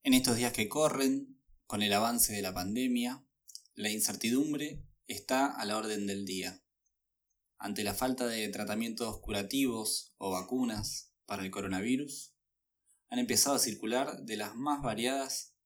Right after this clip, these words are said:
e insólitas fórmulas mágicas y preparados como los que acabamos de escuchar.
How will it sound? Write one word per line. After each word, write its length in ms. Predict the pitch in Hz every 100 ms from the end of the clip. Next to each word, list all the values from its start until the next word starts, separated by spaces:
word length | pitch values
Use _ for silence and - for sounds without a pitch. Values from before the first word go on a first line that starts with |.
| _ -
e 80 |
insólitas 960 | 104 101 - 143 143 135 127 - - - _ _ -
fórmulas 540 | - 175 131 117 101
mágicas 600 | 113 131 127 123 110 101
y 60 | 101
preparados 760 | 98 98 101 262 269 - - - - - - -
como 200 | 107 104
los 140 | 101
que 80 | 98
acabamos 380 | 101 101 104 107
de 60 | 98
escuchar. 540 | 95 95 87 - -